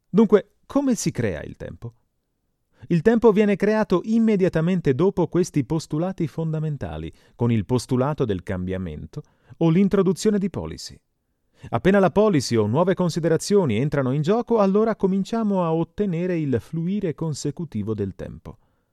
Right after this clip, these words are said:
I primi verbali di consiglio di amministrazione di qualsiasi società sono piuttosto vaghi per quanto riguarda il tempo. È come se si fossero tenuti invariabilmente in zero minuti all'inizio del mondo.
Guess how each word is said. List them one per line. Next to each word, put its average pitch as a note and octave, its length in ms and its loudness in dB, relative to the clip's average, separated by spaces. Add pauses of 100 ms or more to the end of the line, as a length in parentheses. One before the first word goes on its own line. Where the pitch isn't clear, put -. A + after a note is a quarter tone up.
(1000)
I C#3 100 -2
primi F#3 240 6
verbali D3 360 4
di B2 120 0
consiglio B2+ 400 0
di A#2 80 4
amministrazione A2+ 600 -2
di A2 100 -2
qualsiasi A2+ 500 -2
società A2 480 -4
sono F#3+ 240 -4
piuttosto G3 460 -2
vaghi G#2 520 -2
per - 140 -2
quanto A#2+ 300 -2
riguarda F#2+ 420 -6
il D2+ 140 -12
tempo. D2 400 -12 (400)
È F3+ 100 0
come B3 240 4
se F#3 300 4
si F3+ 120 -2
fossero G3 360 2
tenuti F3 440 -2
invariabilmente F3 1000 0
in D3+ 320 -2
zero F#3 260 2
minuti G2+ 400 -6 (120)
all'inizio A#2+ 560 -4
del F#2 140 -4
mondo. D2+ 420 -12